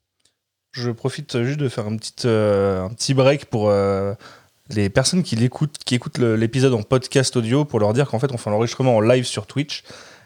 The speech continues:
Euh, donc moi, j'ai préparé un petit peu mon, mon, mon épisode avec quelques questions, mais il est possible que, euh, on ait des questions qui viennent du chat.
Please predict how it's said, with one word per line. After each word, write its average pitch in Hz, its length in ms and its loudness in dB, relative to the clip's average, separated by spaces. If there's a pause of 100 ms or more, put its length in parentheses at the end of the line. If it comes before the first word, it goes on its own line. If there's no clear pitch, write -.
(100)
Euh, 101 260 2
donc 110 160 -2
moi, 139 100 4
j'ai 120 120 0
préparé 143 340 2
un 139 100 2
petit 123 180 -2
peu 143 120 0
mon, 110 560 2 (800)
mon, 104 240 -6
mon 104 160 -4
épisode 123 480 2
avec 104 200 2
quelques 139 280 -2
questions, 190 380 0
mais 160 200 4
il 160 80 2
est 139 60 2
possible 139 400 -2
que, - 160 -2
euh, 127 360 4
on 117 140 0
ait 139 80 4
des 127 120 0
questions 135 280 -2
qui 131 100 -4
viennent 117 120 2
du 113 120 0
chat. - 460 0